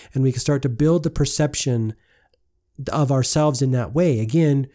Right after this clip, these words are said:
to have more leverage in the world, right? To build our perceived value, our self-worth, our self, um, confidence, our self-trust, all the things that we have in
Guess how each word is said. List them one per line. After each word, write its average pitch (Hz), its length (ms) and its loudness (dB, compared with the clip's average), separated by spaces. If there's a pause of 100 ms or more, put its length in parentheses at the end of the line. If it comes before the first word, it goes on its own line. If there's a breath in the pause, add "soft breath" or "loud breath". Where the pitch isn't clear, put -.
(200 soft breath)
to 131 80 0
have 147 220 2
more 151 240 2
leverage 143 420 0
in 135 80 0
the 127 80 0
world, 120 500 -4 (220 loud breath)
right? 131 220 -2
To - 80 -4
build 151 340 2
our 147 100 2
perceived 147 460 -2
value, 120 540 -2 (420 loud breath)
our 131 180 -2
self-worth, 143 760 0
our 120 120 0
self, 135 520 -2
um, 120 440 -4 (340 loud breath)
confidence, 131 680 0
our 120 120 0
self-trust, 135 1040 -2
all 143 200 2
the 175 100 0
things 170 300 0
that 147 80 -4
we 147 120 0
have 143 240 2
in 131 240 0